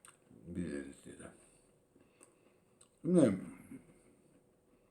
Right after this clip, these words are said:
olayı anlatabildim mi? Erdoğan tek başına çözüm olamaz, bensiz bir şey yapamaz.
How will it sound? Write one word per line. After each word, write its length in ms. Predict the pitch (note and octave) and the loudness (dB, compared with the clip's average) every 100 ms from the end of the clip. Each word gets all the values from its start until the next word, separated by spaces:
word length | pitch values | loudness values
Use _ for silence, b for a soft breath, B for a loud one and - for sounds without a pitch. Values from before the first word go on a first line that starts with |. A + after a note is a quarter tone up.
| - - - | -20 -20 -12
olayı 260 | G#2+ B2 D3 | 0 4 6
anlatabildim 480 | C3+ C3 C#3+ C#3 D#3 | 6 6 6 8 6
mi? 140 | F#2+ - - - - - _ - - - _ _ - | 4 0 -12 -20 -20 -20 _ -20 -20 -20 _ _ -6
Erdoğan 600 | G2+ A2+ A2+ C3 C3 - | -2 2 6 8 8 6
tek 240 | A#2 - | 2 0
başına 320 | A2+ C3 A2+ | 0 2 2
çözüm 360 | G#2+ G2 G#2+ F#2+ | 2 0 4 4
olamaz, 580 | D#2+ F#2+ A#2+ F2+ C#2+ D#2+ | 4 4 4 2 0 -2
bensiz 500 | F2+ F2+ - F#2 D#2 | 0 -2 -2 -4 -4
bir 60 | |
şey 180 | - F#2 | -2 0
yapamaz. 540 | D#2 E2+ F#2+ E2+ - | 0 0 0 0 -4